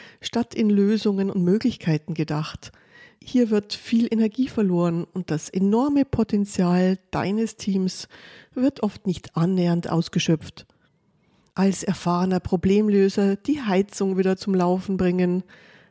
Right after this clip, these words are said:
als Gestalter und Umsetzer das Zuhause von Menschen schöner und sicherer machen,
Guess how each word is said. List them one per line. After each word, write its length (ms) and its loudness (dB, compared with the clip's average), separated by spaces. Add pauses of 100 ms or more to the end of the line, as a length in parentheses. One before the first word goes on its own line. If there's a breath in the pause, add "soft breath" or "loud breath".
(160 soft breath)
als 240 -2
Gestalter 680 -2
und 160 -4
Umsetzer 720 0
das 260 -4
Zuhause 760 0
von 240 0
Menschen 360 0
schöner 460 0
und 160 0
sicherer 540 -2
machen, 420 -2